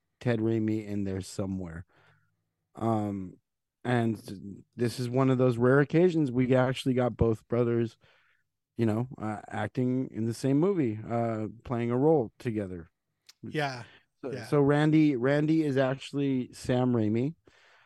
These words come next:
Speaker 1: Um, I believe Ted, Ted Raimi is labeled Produce Joe or something like
Speaker 2: Yeah,
Speaker 1: that.
Speaker 2: he was a dude with the bottle, the Coke bottle glasses, wearing the headphones, like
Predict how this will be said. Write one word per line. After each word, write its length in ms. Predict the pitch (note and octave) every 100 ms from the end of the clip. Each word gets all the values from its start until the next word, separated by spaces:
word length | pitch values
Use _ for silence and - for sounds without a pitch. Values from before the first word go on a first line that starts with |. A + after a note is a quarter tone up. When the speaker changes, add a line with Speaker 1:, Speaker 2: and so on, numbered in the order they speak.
| _ _
Speaker 1:
Um, 460 | C3+ C3+ C3+ C3 A#2+
I 160 | C3
believe 480 | C3+ C3+ C#3 D3 C3
Ted, 500 | - C3+ D3+ D#3 C#3 - _
Ted 220 | - D3+
Raimi 680 | C#3+ C#3 C3 B2+ B2+ B2 B2
is 260 | - A#2 A2
labeled 640 | A#2 B2+ A#2 A#2 A2 A2 - -
Produce 560 | - C3+ D3 D3+ C3+
Joe 600 | A2+ F#2+ G#2+ A2+ C3+ D#3 -
or 200 | A#2+ B2+
something 420 | - C3+ B2+ D3
like 80 | D#3
Speaker 2:
Yeah, 220 | G#3+ F3
Speaker 1:
that. 80 | E3
Speaker 2:
he 60 | F#3
was 140 | F3+
a 60 | F3+
dude 340 | D#3 F3 E3+
with 220 | D#3+ D3+
the 60 | C#3+
bottle, 440 | A#2 C#3+ D#3 E3
the 200 | D#3 C3+
Coke 300 | - D#3 D#3+
bottle 280 | E3+ D#3+ E3+
glasses, 640 | E3 D3+ D3 - D3+ D3
wearing 300 | B2+ C3+ D3+
the 80 | E3
headphones, 920 | C#3+ C#3+ D3 - D#3 D3 C#3+ C#3+ D3 D3+
like 160 | C#3